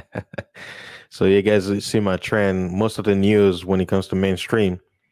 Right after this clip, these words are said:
I tend to focus more when it comes to health.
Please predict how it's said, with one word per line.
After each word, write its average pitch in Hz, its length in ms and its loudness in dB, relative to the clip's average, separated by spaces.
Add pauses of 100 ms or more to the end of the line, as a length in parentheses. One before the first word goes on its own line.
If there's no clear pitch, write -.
(440)
I 90 180 0
tend 104 320 -2
to 98 80 -2
focus 95 460 -4
more 90 340 -2
when 90 160 -2
it 85 80 -6
comes 90 280 -4
to 90 120 -4
health. 101 400 -2